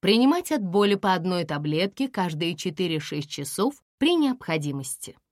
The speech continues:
гласила инструкция. Я сняла крышку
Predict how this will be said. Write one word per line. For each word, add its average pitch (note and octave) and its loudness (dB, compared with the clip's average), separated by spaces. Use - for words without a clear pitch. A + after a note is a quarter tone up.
гласила D#3+ -2
инструкция. - -12
Я F3+ 0
сняла C#3 -6
крышку - -8